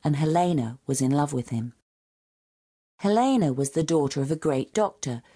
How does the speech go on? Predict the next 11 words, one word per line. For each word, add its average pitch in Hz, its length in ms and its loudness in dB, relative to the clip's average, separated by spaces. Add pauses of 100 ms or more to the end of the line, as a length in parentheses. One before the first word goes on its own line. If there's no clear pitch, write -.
(160)
who 208 100 2
had 208 120 0
died 185 440 0
in 151 80 0
the 160 60 0
service 175 540 0
of - 100 -10
the 131 60 -6
Count 123 320 -2
of 127 120 -4
Roussillon. 117 480 -2